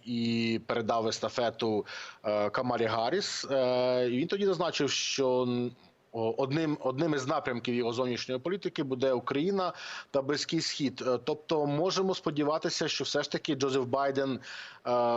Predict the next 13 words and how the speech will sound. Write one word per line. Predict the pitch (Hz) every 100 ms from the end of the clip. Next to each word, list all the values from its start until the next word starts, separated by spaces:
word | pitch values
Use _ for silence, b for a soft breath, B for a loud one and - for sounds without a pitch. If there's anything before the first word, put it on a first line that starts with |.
| 120 120 120
зробить | 113 165 131 123
значний | 113 135 - 156
внесок | 139 139 117 - 196 - - _ -
для | 127 139 147 147 143
перемоги | 139 143 139 147 135
України, | 135 131 139 135 139 139 139 135 B B
а | -
це | 127 185
може | 151 135
бути | 127 127
і | 131
в | 147
контексті | - 165 165 165 - - - 156 156